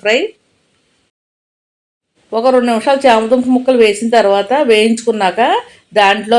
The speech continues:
మనం కొంచెం ఒక స్పూన్ ధనియాల పొడి, ఒక స్పూన్ జీలకర్ర పొడి వేసుకోవాలి. ధనియాల పొడి, జీలకర్ర పొడి వేసుకోవడం వల్ల చాలా రుచిగా ఉంటుంది. సాల్ట్ సరిపోతే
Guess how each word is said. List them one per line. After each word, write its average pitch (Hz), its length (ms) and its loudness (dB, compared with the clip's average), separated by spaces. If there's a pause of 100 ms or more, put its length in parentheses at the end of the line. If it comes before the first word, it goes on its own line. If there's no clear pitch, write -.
మనం 220 220 0
కొంచెం 208 260 -4
ఒక 220 140 -4
స్పూన్ 220 340 -2
ధనియాల 190 400 0
పొడి, 214 160 -2 (140)
ఒక 233 120 -6
స్పూన్ 226 280 -4
జీలకర్ర 190 400 0
పొడి 196 180 -2
వేసుకోవాలి. 180 520 -2 (540)
ధనియాల 240 360 0
పొడి, 277 120 -2 (120)
జీలకర్ర 233 360 0
పొడి 220 160 4
వేసుకోవడం 196 360 0
వల్ల 196 120 0 (120)
చాలా 208 260 2
రుచిగా 175 340 -4
ఉంటుంది. 190 380 -4 (500)
సాల్ట్ 247 360 0
సరిపోతే 233 460 0